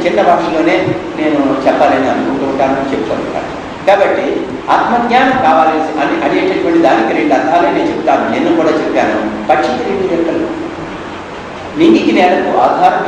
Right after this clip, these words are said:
ఉన్నట్లు ఆధ్యాత్మిక భౌతిక విజ్ఞానములు రెండు కూడా మానవులకు ప్రధానంగా ఉండాల్సింది, అమృతత్వానికి సాధిస్తుంది. కాబట్టి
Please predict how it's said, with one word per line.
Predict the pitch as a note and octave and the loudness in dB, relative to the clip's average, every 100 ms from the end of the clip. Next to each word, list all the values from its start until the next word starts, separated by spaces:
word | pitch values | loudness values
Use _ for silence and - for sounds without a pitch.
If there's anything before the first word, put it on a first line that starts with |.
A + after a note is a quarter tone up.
| F#3 | -2
ఉన్నట్లు | F#3+ - - F3 - - - - - D#3 | -2 -2 -2 -6 -6 -8 -10 -12 -2 0
ఆధ్యాత్మిక | G#3+ C4 C#4 D4 D4 - - | 2 2 0 2 0 0 0
భౌతిక | - D4 C#4 | 0 2 0
విజ్ఞానములు | - C4 B3+ B3 A#3+ | 0 2 2 2 2
రెండు | A#3 G#3+ A3+ F#3+ | 2 2 2 4
కూడా | D#3+ - - - - - - - C3 | 4 2 -2 -4 -8 -10 -12 -4 0
మానవులకు | D#3 F3 E3+ E3 C3 C3+ D3 - - - - - | 2 2 0 0 -2 -2 -2 -4 -8 -10 -10 -6
ప్రధానంగా | A#2 C3+ - - E3 D3+ B2 | 0 2 2 0 0 0 2
ఉండాల్సింది, | A2+ A2+ - G#2+ G#2 - - - - - | 2 0 -2 -6 -8 -10 -12 -14 -14 -8
అమృతత్వానికి | A2+ E3+ E3+ F#3+ D3+ A#2+ A#2+ A2 | -4 0 0 2 0 0 -4 -2
సాధిస్తుంది. | A#2 - C#3 - - - - - - - - | -2 -2 -4 -8 -8 -10 -12 -14 -14 -12 2
కాబట్టి | G#3 A3+ A#3 | 2 2 0